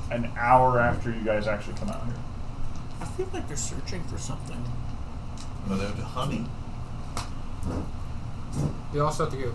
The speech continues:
Speaker 4: a lay of the land, kind of.
Speaker 1: Yeah, I mean, they've, they've been here for a, a week or two.
Speaker 4: Yeah.
Speaker 1: They are kind of scouting out. They're collecting, you know,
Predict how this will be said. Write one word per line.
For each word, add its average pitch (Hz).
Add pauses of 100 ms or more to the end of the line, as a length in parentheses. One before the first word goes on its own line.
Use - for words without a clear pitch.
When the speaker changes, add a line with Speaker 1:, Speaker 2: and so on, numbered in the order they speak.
(160)
Speaker 4:
a 135
lay 127
of 117
the 110
land, 113 (760)
kind 120
of. -
Speaker 1:
Yeah, 113
I 127
mean, 139
they've, 139
they've 151
been 160
here 143
for 120
a, 110 (580)
a 120
week 139
or 139
two. 131
Speaker 4:
Yeah. 120 (440)
Speaker 1:
They 110
are 110 (960)
kind 143
of 131
scouting 127
out. 120 (140)
They're 110
collecting, 113 (840)
you 220
know, 104